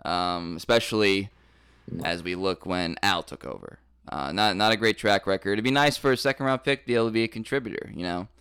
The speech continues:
Speaker 1: those are, those are still valued prospects that, uh, thus far have not turned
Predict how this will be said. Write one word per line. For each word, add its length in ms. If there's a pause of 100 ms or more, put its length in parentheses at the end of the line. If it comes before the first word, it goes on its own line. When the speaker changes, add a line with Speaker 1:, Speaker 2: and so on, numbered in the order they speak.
(200)
Speaker 1:
those 240
are, 360 (300)
those 200
are 60
still 460 (520)
valued 440
prospects 680
that, 320
uh, 320 (360)
thus 200
far 240
have 100
not 300 (720)
turned 440